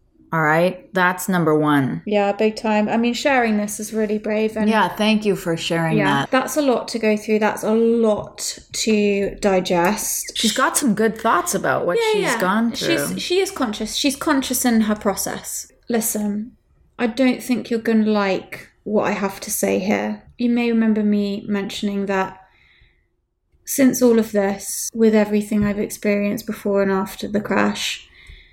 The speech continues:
Speaker 2: my expectations are much higher now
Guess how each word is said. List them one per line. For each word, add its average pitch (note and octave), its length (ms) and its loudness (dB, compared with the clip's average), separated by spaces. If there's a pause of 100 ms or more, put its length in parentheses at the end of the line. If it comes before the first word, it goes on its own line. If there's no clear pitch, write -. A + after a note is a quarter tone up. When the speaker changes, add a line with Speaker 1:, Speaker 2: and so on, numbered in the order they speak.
(580)
Speaker 2:
my A#3+ 300 4
expectations G#3 840 0
are F#3+ 400 0 (540)
much - 220 0
higher A3+ 380 2
now A3+ 400 2